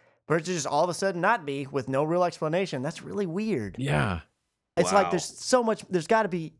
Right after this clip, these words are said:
Speaker 1: you just know there's more story here, and I wanna <laughs> know what it is.
Speaker 2: Right.
Speaker 1: But
Speaker 2: Wow.
Speaker 1: for now, for anybody that had it pre-ordered,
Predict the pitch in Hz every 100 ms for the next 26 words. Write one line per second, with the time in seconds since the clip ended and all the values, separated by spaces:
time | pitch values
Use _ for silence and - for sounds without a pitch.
0 | _ 160 147 175 - 170 165 135 135 131
1 | 170 240 214 - 247 233 175 131 143 139
2 | 139 131 139 196 165 - 208 - 175 185
3 | 165 175 - 117 107 - - - 120 170
4 | 104 - - _ _ _ _ _ _ _
5 | - 120 131 185 117 120 - 165 156 139
6 | 131 - _ - 139 170 170 175 165 131
7 | 160 180 180 190 202 160 139 135